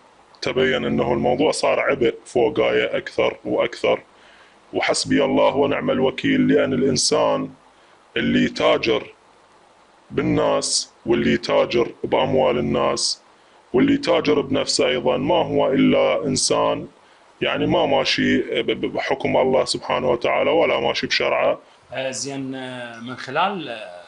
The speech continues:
Speaker 2: ما شاهدته، القضية هي وحدها لو أكو ناس مشتركة بيها من أقربائها، يعني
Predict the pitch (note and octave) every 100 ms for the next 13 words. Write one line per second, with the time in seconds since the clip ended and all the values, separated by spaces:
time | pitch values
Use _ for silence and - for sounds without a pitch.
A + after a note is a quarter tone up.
0 | - - A#2+ A#2 - A2 B2+ - B2 G2+
1 | - - - - - B2+ B2+ B2 E3 D#3
2 | A#2 A2 B2+ B2+ D3 D3+ C#3+ C3 D3 C#3+
3 | - A#2 A#2+ A#2+ C3+ - B2 A#2 - A#2+
4 | A#2 - A2+ - A2+ - A2 A2+ G#2+ A2+
5 | A2 A#2 A2 C3+ A#2 A2 G2 G#2 G2